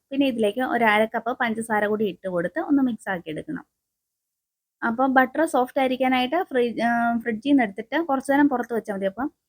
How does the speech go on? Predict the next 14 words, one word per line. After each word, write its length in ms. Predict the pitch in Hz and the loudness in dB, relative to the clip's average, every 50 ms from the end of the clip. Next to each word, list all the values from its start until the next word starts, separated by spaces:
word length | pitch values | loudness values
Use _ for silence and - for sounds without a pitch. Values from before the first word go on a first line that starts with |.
| _ _ _ - | _ _ _ -2
ബട്ടർ 240 | 233 220 226 247 262 | -2 -2 0 0 2
നല്ല 380 | 254 220 208 202 214 262 285 | 2 2 2 2 2 2 2
സോഫ്റ്റ് 360 | 262 - 233 202 196 - - 180 | 0 0 -2 -4 -2 -2 -2 -2
ആയിട്ട് 180 | 165 160 - 165 | -2 -2 -4 -6
കിട്ടുവേ. 260 | 165 - - 254 330 339 339 - _ _ _ _ _ _ | -8 -4 -2 -2 -2 -2 -4 -8 _ _ _ _ _ _
എന്നിട്ട് 180 | - 330 339 359 | 0 2 4 4
ഒരു 100 | 349 330 | 4 4
വിസ്ക് 300 | 294 285 277 - - 269 | 4 2 0 0 0 0
വെച്ച് 180 | 254 254 294 302 | 0 2 4 4
നന്നായിട്ട് 600 | 294 254 240 247 254 262 254 226 208 196 196 190 | 4 4 4 4 2 2 2 2 0 -2 -4 -6
ഇതൊന്ന് 240 | 196 196 208 269 | -4 -2 -2 0
മിക്സ് 340 | 359 381 277 220 - - - | 0 0 -2 -4 -4 -4 -4
ആക്കി 240 | 190 180 - _ 175 | -4 -4 -4 _ -8
എടുക്കുക. 340 | 165 165 - - _ 160 | -8 -8 -10 -12 _ -20